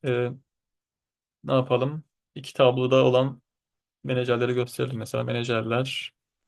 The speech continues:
ver, menajer, I D, in. Burada önemli olan yer in. In arıyor. Şimdi bütün menajerlerin adını getir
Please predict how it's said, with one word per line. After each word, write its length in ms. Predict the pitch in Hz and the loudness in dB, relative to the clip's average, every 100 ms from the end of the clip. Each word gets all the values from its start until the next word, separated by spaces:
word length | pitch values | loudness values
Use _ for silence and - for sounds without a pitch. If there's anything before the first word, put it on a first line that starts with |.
| _ _ _ _ _ _ _ _ _ _ 170 | _ _ _ _ _ _ _ _ _ _ -2
ver, 680 | 135 123 123 131 - - - _ | 4 6 4 0 -8 -12 -16 _
menajer, 1000 | 127 127 127 123 127 123 127 131 - - - _ _ _ _ _ _ _ _ | -4 0 0 0 2 4 2 -2 -10 -12 -16 _ _ _ _ _ _ _ _
I 300 | 135 127 123 | 0 2 2
D, 280 | 123 123 127 135 - _ _ _ _ _ _ _ _ _ _ _ _ _ | 2 2 2 -4 -12 _ _ _ _ _ _ _ _ _ _ _ _ _
in. 360 | 131 131 147 - | 4 4 2 0
Burada 220 | 131 127 | 2 6
önemli 220 | 135 135 135 | 6 8 8
olan 280 | 143 147 - | 6 2 -2
yer 320 | 139 139 135 | 4 6 4
in. 340 | 151 123 110 - - | -2 -2 -4 -12 -8
In 160 | 143 | -8
arıyor. 540 | - 131 123 110 127 - _ _ _ | 2 6 6 4 2 -8 _ _ _
Şimdi 400 | - 139 123 123 - | -2 2 2 0 -6
bütün 240 | 131 156 | -4 0
menajerlerin 760 | 147 139 135 139 139 151 170 - _ _ _ _ - | 2 6 6 6 4 -2 -8 -16 _ _ _ _ -2
adını 260 | 131 135 139 | 0 2 4
getir 580 | 131 135 151 170 - | 4 4 -2 -4 -16